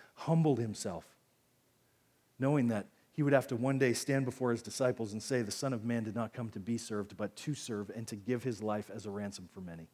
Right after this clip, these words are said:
He humbled himself, knowing that one day he would stand before his disciples and say, "Greater love has no man than this, that he would lay down his life for his friends." He humbles himself, knowing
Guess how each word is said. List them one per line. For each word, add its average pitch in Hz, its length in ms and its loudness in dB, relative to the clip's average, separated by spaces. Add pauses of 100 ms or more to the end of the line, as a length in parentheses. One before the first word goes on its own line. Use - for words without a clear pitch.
(1400)
He - 100 -10
humbled 165 260 4
himself, 123 360 0
knowing 139 320 4
that 120 140 2
one 143 180 4
day 131 140 6
he 123 140 2
would 120 100 0
stand 139 280 0
before 127 240 -2
his 120 100 0
disciples 123 480 0
and 110 100 -6
say, 120 220 0 (240)
"Greater 139 300 4
love 123 240 4
has 113 160 -2
no 127 160 4
man 123 200 2
than 113 140 -2
this, 117 220 -2
that 110 160 -2
he 147 60 -2
would 117 180 -2
lay 131 340 4
down 113 380 -2 (160)
his 123 200 0
life 113 300 2
for 104 180 -8
his 101 160 -6
friends." 101 340 -6 (200)
He 135 140 -6
humbles 170 580 2
himself, 117 440 0 (240)
knowing 139 560 6